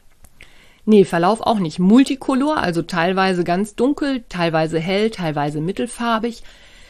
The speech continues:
Und da bin ich am Freitag schon den ganzen Tag drumrum geschlichen, weil ich diese Färbung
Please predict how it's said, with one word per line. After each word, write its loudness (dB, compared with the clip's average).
Und 0
da -2
bin 4
ich -4
am -4
Freitag 0
schon 4
den 2
ganzen -2
Tag -6
drumrum 0
geschlichen, -2
weil 0
ich -4
diese -6
Färbung -6